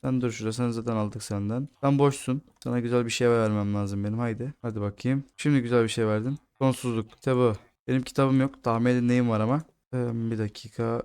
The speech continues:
Şöyle ben yanlış bilmiyorsam bu şeyleri de sonsuzluk ile sonsuz bir şekilde ok kullanımı yapabiliyorduk. Yani bir tane şey oku yaparsam zayıflık oku sınırsız bir şekilde bunları kullanabiliriz. Bu arada sonsuzluk çok iyi oldu. Sen de büyü almışsın. Sen de zaten vardı.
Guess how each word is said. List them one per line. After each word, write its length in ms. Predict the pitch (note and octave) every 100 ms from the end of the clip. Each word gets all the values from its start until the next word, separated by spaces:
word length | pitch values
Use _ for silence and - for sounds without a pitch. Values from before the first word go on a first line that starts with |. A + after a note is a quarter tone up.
| _
Şöyle 300 | - B2 A#2
ben 180 | B2+ C#3
yanlış 460 | C#3 C3+ C#3+ -
bilmiyorsam 480 | D3 C#3+ C#3 - C#3+ - _
bu 280 | B2+ B2+ B2
şeyleri 420 | - B2+ B2 C3+
de 80 | C#3
sonsuzluk 640 | C3 B2+ A#2+ B2+ A#2+ C3 C3+
ile 200 | C3+ C#3 -
sonsuz 340 | B2+ A#2+ C3 B2
bir 60 |
şekilde 260 | A#2 B2 B2+
ok 280 | - B2+ -
kullanımı 400 | B2 A#2+ B2 C3+
yapabiliyorduk. 640 | A#2+ A#2 B2 B2 C#3 - _ -
Yani 340 | B2 B2+ B2+
bir 80 | C3+
tane 320 | C#3 C#3 C3+
şey 180 | B2+ -
oku 220 | C#3+ C3
yaparsam 560 | C3+ B2 D3+ C#3 D3+ F3 - -
zayıflık 380 | A#2+ B2 - -
oku 180 | B2+ D#3
sınırsız 460 | C#3+ B2 B2 C#3
bir 60 | A#2+
şekilde 380 | A#2 B2+ D3+ D3+
bunları 280 | B2 B2+
kullanabiliriz. 520 | C#3 A#2+ A#2 A2 G#2 A2+
Bu 40 |
arada 100 | A2
sonsuzluk 640 | A2 A#2 G#2 A2+ A2 A2
çok 220 | - A2+
iyi 80 | A2
oldu. 300 | G2+ G2 C3 - -
Sen 140 | A#2
de 100 | A2+
büyü 180 | A2 A#2
almışsın. 480 | A2+ A2 A2+ A2 C3+
Sen 180 | C3 A2+
de 40 |
zaten 320 | A2+ A2 G#2+
vardı. 460 | G#2+ G2+ G#2+ C3 C#3